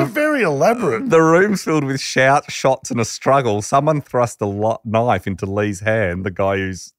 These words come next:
Speaker 1: there, the, and says, "Defend yourself. This is butchery, sheer butchery."
Speaker 2: <laughs>
Speaker 1: And Southern invites him, "Keep cool and don't get shot,"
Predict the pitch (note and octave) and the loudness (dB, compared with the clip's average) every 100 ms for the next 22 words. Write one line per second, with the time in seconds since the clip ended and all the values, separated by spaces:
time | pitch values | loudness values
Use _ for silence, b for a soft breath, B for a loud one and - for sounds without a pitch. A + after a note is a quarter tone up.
0 | _ - A2 G2 F#2 G2 - B B - | _ -4 0 0 -2 -4 -6 B B -4
1 | A2 B2+ A2+ - C3 B2 E3 F3+ E3 C#3 | -2 0 -2 -2 -4 0 0 2 2 0
2 | - A#2+ G2 - D3+ C#3+ A#2 D3 F3 - | 0 0 -2 -8 -6 -6 -4 -6 -8 -8
3 | - C3 A2 - D4 F#3 A#2+ D#3 - - | -4 -2 -4 -6 -4 -4 -2 -4 -4 -4
4 | D3+ A#2 F#2+ - - - - _ - _ | 0 0 -2 -6 -20 -20 -20 _ -20 _
5 | - C#3+ C3 C#3+ D3 D3 C#3 B2+ B2 B2 | -2 -2 0 2 2 2 0 0 2 2
6 | B2+ - A#2+ A2+ D#3 D3+ _ - C3+ A#2+ | 2 -2 -4 -2 -4 -4 _ -2 0 2
7 | A2 A2 A#2+ B2 B2+ A#2 - C3 A#2+ - | -2 0 0 0 -4 -8 -4 0 0 -2